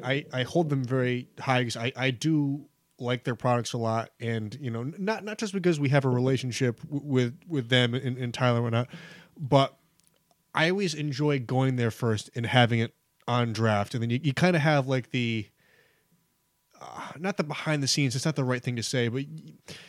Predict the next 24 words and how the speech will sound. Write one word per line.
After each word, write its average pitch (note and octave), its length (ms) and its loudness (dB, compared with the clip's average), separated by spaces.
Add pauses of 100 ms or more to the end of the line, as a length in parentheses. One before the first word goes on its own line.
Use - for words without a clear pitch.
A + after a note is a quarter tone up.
(140)
you G#3 100 2
just A3 100 2
have A#3 100 8
a E3+ 80 8
different D#3 360 4
way B2+ 420 6
of, A2+ 280 -6
of A2 140 -6
trying C3 360 4
the A#2 80 0
beer C3 200 4
for A2+ 80 -2
the A2+ 80 -2
first A#2+ 280 -4
time, A#2+ 460 -2 (260)
if B2+ 80 -4
that B2 120 -2
makes A#2+ 200 0
any A#2+ 140 -2
sense, A#2 320 -2
and A#2+ 80 -4
you A2+ 60 -4
kinda, A#2+ 320 0
like, A2 340 -6